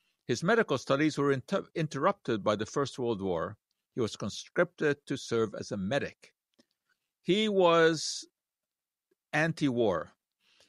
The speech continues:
and he wanted to get out of there. He resorted to shooting himself with his pistol in the upper arm, claiming to have been hit by enemy fire. His knowledge of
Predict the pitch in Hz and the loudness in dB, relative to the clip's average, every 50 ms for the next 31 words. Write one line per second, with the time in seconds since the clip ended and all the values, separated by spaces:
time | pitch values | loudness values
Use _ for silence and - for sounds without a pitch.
0 | _ _ _ _ _ _ - 127 120 123 127 120 - - 131 123 127 160 165 160 | _ _ _ _ _ _ -4 -2 0 0 -2 -2 -4 -4 -4 -2 0 0 0 0
1 | 151 - 156 131 139 131 127 127 123 117 113 104 90 92 90 76 - - - - | -2 -2 -4 0 2 4 6 6 6 6 4 4 2 0 -2 -4 -6 -8 -4 -4
2 | 120 113 120 127 123 101 - 160 170 180 - - 147 139 - 131 104 - - 165 | -2 -2 0 -2 -2 2 4 4 4 4 2 0 -4 -4 -4 -6 -6 -4 -2 -2
3 | 170 170 165 156 139 135 131 - - 143 131 123 - 127 113 101 101 - - - | 0 0 0 -2 -2 -6 -6 -4 0 0 0 0 0 -2 -4 -4 -4 -8 -8 -6
4 | - 165 156 - - 139 123 123 113 107 123 117 120 - - 98 104 117 123 139 | -4 -4 -4 -4 -4 -2 -2 -2 -2 -2 -2 -2 -4 -2 -2 -2 0 2 2 2
5 | 160 185 196 185 - _ _ _ - _ _ _ _ - 143 147 156 151 151 147 | 2 2 0 -4 -8 _ _ _ -20 _ _ _ _ -2 0 0 0 0 -2 -4
6 | - - 143 135 123 110 95 113 113 104 87 - - 147 156 - - - - 113 | -4 -2 2 2 2 2 2 0 -4 -4 -4 -4 -4 -4 -4 -4 -8 -4 -2 -2
7 | 104 - 117 110 110 110 110 104 - - - 98 92 90 85 85 - - 104 _ | 0 0 -2 -2 -2 -2 -2 -4 -6 -4 -4 -2 -2 -2 -2 -4 -8 -10 -16 _
8 | _ _ _ _ _ _ _ _ _ _ _ _ _ _ _ _ _ _ _ _ | _ _ _ _ _ _ _ _ _ _ _ _ _ _ _ _ _ _ _ _
9 | - 117 98 131 147 175 196 196 170 127 131 117 110 120 | -6 -6 -4 0 2 4 4 4 2 2 0 0 0 -2